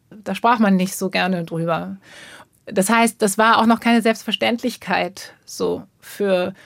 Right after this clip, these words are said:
noch zwei Generationen davor. Und meine Mutter war dann, wie gesagt, die erste, die, die ihren Fuß in eine Universität gesetzt hat, so. Also das heißt,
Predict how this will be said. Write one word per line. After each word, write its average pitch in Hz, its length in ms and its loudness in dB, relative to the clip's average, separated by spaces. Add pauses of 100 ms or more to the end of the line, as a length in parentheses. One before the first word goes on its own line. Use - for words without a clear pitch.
(140)
noch 202 180 -2 (100)
zwei 208 280 2
Generationen 196 920 2
davor. 185 560 0 (120)
Und 185 260 -4
meine 185 240 0
Mutter 190 240 0
war 190 100 4
dann, 190 120 2
wie 185 80 -2
gesagt, 185 340 -2
die 196 100 -6
erste, 190 360 0
die, 190 280 -4 (440)
die - 160 -4
ihren 190 160 0
Fuß 208 280 -4
in 190 160 -4
eine 190 80 -6
Universität 196 560 -2
gesetzt 185 440 -6
hat, - 260 -12 (100)
so. - 180 -16 (360)
Also 190 180 0
das 202 180 2
heißt, 226 420 2